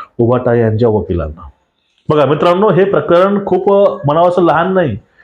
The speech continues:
फक्त ह्या प्रकरणाला आतापर्यंत वाचा फुटली नव्हती. आतापर्यंत हे प्रकरण जे आहे, हे प्रकरण हे दाबून ठेवलं होतं. आता हे प्रकरण वरी उघडं होतंय,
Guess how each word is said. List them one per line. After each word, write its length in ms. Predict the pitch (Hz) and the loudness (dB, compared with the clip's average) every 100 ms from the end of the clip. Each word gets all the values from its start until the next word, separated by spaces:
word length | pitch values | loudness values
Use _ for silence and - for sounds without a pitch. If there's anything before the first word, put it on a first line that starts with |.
| _ _ - | _ _ -10
फक्त 260 | 135 - | -10 -2
ह्या 240 | 190 151 180 | 0 2 0
प्रकरणाला 760 | 160 - 165 165 147 135 101 - - - | -2 -2 -2 0 0 0 -2 -6 -20 -6
आतापर्यंत 600 | 120 - 127 139 156 160 165 | -6 -2 -4 0 0 0 0
वाचा 440 | 170 135 - 202 | 0 0 0 -2
फुटली 340 | 185 160 143 165 | -2 -2 -2 0
नव्हती. 520 | 151 131 139 123 123 - - | 0 0 0 -2 -4 -14 -8
आतापर्यंत 560 | 127 - 170 160 175 160 185 | -6 -4 -4 0 -2 0 -2
हे 60 | |
प्रकरण 560 | 190 160 - 170 175 160 | -2 -2 0 2 2 2
जे 100 | 165 | 2
आहे, 260 | 151 160 | 2 2
हे 140 | 147 165 | 2 0
प्रकरण 640 | 165 151 147 165 151 127 123 - _ _ | 0 -4 0 0 2 0 -4 -8 _ _
हे 140 | 151 | -2
दाबून 760 | 147 123 117 113 123 147 214 208 | 0 0 -2 0 0 0 0 -2
ठेवलं 280 | 175 165 165 | -2 0 0
होतं. 480 | 143 - 123 110 110 - _ _ | 0 0 0 0 -2 -10 _ _
आता 380 | 117 - 131 131 | -2 0 0 2
हे 100 | 135 | -2
प्रकरण 640 | 131 127 - 131 131 135 | 0 -4 -2 0 2 2
वरी 560 | 143 117 117 127 147 139 | 0 2 2 2 2 0
उघडं 460 | 113 107 127 147 | 0 0 2 2
होतंय, 440 | 170 139 135 120 | 2 0 0 0